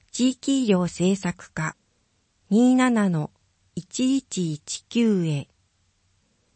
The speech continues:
税の申告用に交付。障害者控除対象者認定書。六十五歳以上で要介護の認定を受けている人や、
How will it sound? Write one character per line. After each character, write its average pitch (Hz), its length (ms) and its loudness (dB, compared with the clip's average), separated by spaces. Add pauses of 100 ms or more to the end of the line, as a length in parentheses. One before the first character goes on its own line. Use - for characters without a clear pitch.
(680)
税 285 340 6
の 190 160 2
申 214 320 2
告 214 360 2
用 190 280 6
に 180 260 2
交 175 280 2 (180)
付。 156 220 -6 (680)
障 254 340 4
害 262 200 4
者 247 180 0
控 254 340 2
除 170 160 -2
対 196 260 0
象 208 340 0
者 175 180 -2
認 175 360 2
定 175 300 2
書。 165 340 -4 (1600)
六 214 280 0
十 262 240 4
五 254 120 2
歳 247 440 2
以 233 40 -4
上 196 240 2
で 151 260 -6 (260)
要 226 220 4
介 254 300 0
護 214 140 0
の 180 160 2
認 196 220 4
定 220 300 2
を 214 120 2
受 214 240 -2
け - 40 -20
て 190 80 -2
い 175 120 0
る 170 100 -2
人 165 300 -6
や、 156 240 -6